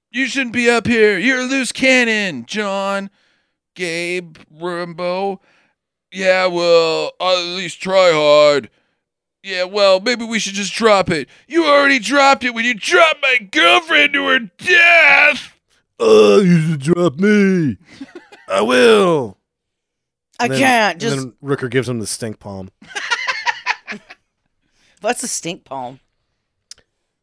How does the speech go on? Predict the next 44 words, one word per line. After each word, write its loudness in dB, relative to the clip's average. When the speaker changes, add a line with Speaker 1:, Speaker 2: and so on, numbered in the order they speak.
Speaker 2:
Well, 2
it's -4
when -8
you -8
take -8
your -12
hand, -12
uh, -20
you -8
gotta 4
get -2
kinda -2
hot -2
and -8
sweaty -6
first. -18
<laughs> -12
Speaker 3:
Okay. -12
Speaker 2:
Then 0
you -2
take -2
the -16
palm -6
of -8
your -14
hand -10
and -14
get -12
as -12
much -8
in -8
your -8
butt -6
crack -10
as -14
you -16
can, -12
and -16
<laughs> -12
you -20
shake 2
hands 4
with -2
somebody. -2